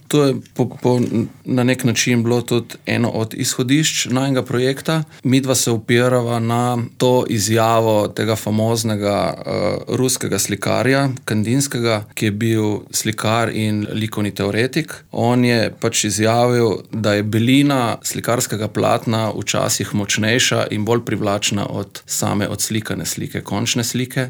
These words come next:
In to je tudi najino izhodišče najinega projekta.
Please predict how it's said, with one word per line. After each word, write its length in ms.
In 220
to 260
je 120
tudi 300
najino 340
izhodišče 680
najinega 360
projekta. 640